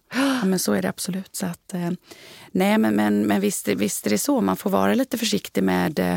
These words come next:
Speaker 2: eh, vad man... Ja, eh, vad man, vad man, eh, smetar på sig. <laughs> Samtidigt är det ju så att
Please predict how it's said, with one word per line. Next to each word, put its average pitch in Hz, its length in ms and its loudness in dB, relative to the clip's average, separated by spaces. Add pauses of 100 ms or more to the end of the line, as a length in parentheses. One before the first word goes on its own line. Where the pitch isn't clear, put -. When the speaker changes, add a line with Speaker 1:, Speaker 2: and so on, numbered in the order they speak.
(340)
Speaker 2:
eh, - 440 -2
vad 185 220 2
man... 175 280 2 (180)
Ja, 180 120 0 (640)
eh, - 220 -4 (640)
vad 190 140 2
man, 175 360 2
vad 180 120 2
man, 180 240 2
eh, - 200 2 (260)
smetar - 360 0
på - 220 0
sig. 185 220 0 (180)
<laughs> 202 100 0 (380)
Samtidigt 208 560 0
är 233 40 4
det 220 60 4
ju 214 40 2
så 196 120 0
att - 200 -2